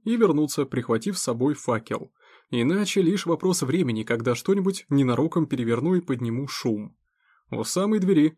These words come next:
меня сзади что-то схватило. Опережая мысли, я резко крутанулся на месте и ударил ножом. «Ты дурак!» ойкнула Рио, еще не совсем понимая, что я натворил. Я ничего не ответил,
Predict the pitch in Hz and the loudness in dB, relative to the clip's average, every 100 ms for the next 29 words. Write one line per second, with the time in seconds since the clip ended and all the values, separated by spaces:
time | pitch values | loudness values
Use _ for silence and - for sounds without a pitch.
0 | - 127 120 120 113 147 156 117 - 143 | -6 -2 0 0 0 -2 -2 -4 -6 -4
1 | 147 - 135 175 - 135 104 - _ _ | -4 -4 -2 0 0 -2 -4 -10 _ _
2 | _ - 113 101 131 127 151 143 185 185 | _ -2 -2 2 2 4 6 6 2 0
3 | 113 123 - 131 143 170 175 170 175 175 | -6 -8 -8 -2 0 0 0 0 2 2
4 | 180 180 - 156 180 196 - 175 - 233 | 2 0 0 0 0 0 2 0 0 0
5 | 226 143 127 123 123 147 139 113 - _ | 2 2 0 0 -2 0 0 -2 -4 _
6 | _ - 240 190 220 240 226 - _ _ | _ -4 -2 2 4 2 0 -8 _ _
7 | _ _ 139 127 - 120 127 151 131 113 | _ _ 4 4 2 -2 0 -2 -2 -4
8 | - - - - 131 131 226 208 180 165 | -8 -16 -20 -6 0 0 2 0 0 -2
9 | 196 175 151 143 180 160 - 139 139 131 | -2 2 2 2 0 -2 -2 -2 -2 -2
10 | 123 123 123 131 113 160 - _ _ _ | -4 -4 -4 -4 -4 -8 -20 _ _ _
11 | _ - 127 113 185 185 _ 127 123 180 | _ -8 -4 -2 -2 -4 _ -4 2 2
12 | 208 - 131 131 131 123 113 110 107 - | 2 -2 0 2 2 -2 -2 -4 -4 -8
13 | 139 | -12